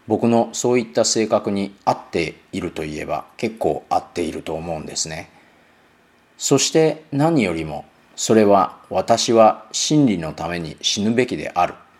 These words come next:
じゃなくて、「私は生きる価値のある存在である」といった権力の意志という定式の増幅を目指しているというのが気に入っています。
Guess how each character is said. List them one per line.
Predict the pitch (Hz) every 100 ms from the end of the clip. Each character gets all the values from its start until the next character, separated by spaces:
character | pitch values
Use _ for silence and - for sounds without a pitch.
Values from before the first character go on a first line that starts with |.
| _ _
じ | -
ゃ |
な | 101 98
く |
て、 | - 76 - - _ _ _ _
「私 | 104 113 120 -
は | 107 98
生 | 107
き | - 139
る | 98 - _
価 | - -
値 | - 101
の | 85
あ | 80
る | - -
存 | - 95
在 | 98 95 87
で | 82
あ | 80
る」 | - _ _ _ _ _ _ _ _ _ _ _ _ _ _ _ _ -
と | 120
い |
っ | 110
た | 110 90 -
権 | 143 151
力 | 110 -
の | 82 80
意 | 110
志 | 113 - - - -
と | 104
い | 92
う | 78
定 | - 101
式 | - -
の | 92 87 82 -
増 | 101 107
幅 | - - 104
を | 98
目 | 90 92
指 | 90 117
し | -
て | 87 - -
い | 95
る | 80
と | - 90
い | 80
う |
の | 73
が | 78 73 -
気 | -
に | 92
入 | 73
っ |
て | -
い | 69
ま | 67
す。 | 64 -